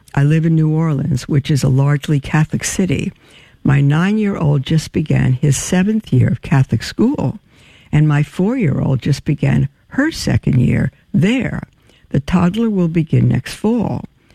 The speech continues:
We love the school, the parish, and the community. I think that deep down I felt as though this is where I belonged when I registered my son for Catholic school years ago.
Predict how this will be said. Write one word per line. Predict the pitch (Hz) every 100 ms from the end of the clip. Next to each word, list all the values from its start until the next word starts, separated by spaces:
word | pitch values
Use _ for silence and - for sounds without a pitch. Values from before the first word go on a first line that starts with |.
| _ -
We | 160
love | 151 185 175
the | 208
school, | - - - - - - _ _
the | 135
parish, | - 170 165 185 - - - _ -
and | 147 135
the |
community. | - 143 156 208 170 - - _ _ _ _
I | 151
think | 147 - 214 220
that | 175 -
deep | 165 170
down | 147 143 131 -
I | 143
felt | 139 - 180 170 -
as | 135 -
though | 123 123 131 - _ _
this | - 160 -
is | 151 -
where | - -
I | 143
belonged | 143 139 170 139 - 127 - _ _
when | 135 139
I |
registered | 139 143 170 220 196 185 165
my | 147 143
son | - 240 165 - 147 - - _
for | 156
Catholic | - 170 180 208 -
school | - 139 147
years | 175 254 -
ago. | - - -